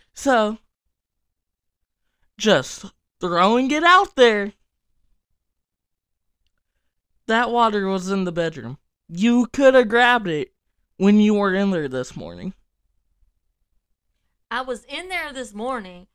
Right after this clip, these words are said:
Speaker 2: trying to be respectful of you because you was still asleep. So I was like, "I'll go in the other room and do some reading for my class this week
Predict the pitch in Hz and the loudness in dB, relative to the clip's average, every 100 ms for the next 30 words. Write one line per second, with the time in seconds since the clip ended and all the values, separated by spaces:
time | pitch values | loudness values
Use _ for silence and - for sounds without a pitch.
0 | _ _ 214 226 320 320 - 254 240 185 | _ _ -6 -4 -4 -10 -18 -16 -14 -14
1 | 175 - - 254 - 294 262 - 175 170 | -14 -8 -6 -6 -6 -6 -6 -6 -10 -10
2 | 175 170 170 165 151 143 151 262 311 - | -16 -16 -16 -14 -16 -14 -12 -10 -10 -10
3 | 240 214 175 - 262 269 214 _ _ _ | -12 -12 -14 -16 -16 -16 -18 _ _ _
4 | _ _ 208 185 208 202 190 175 - 170 | _ _ -8 -6 -4 -4 -6 -10 -6 -6
5 | 196 220 226 220 208 202 202 202 196 196 | -6 -6 -8 -8 -10 -10 -12 -12 -12 -12
6 | 294 269 247 240 190 185 190 180 196 196 | -10 -10 -10 -12 -14 -18 -20 -16 -14 -14
7 | - 165 190 240 240 214 220 196 185 175 | -16 -16 -14 -12 -12 -12 -14 -12 -12 -12
8 | 254 311 285 247 240 196 208 - 175 175 | -8 -6 -6 -8 -12 _ -20 -20 -16 -16
9 | 240 | -16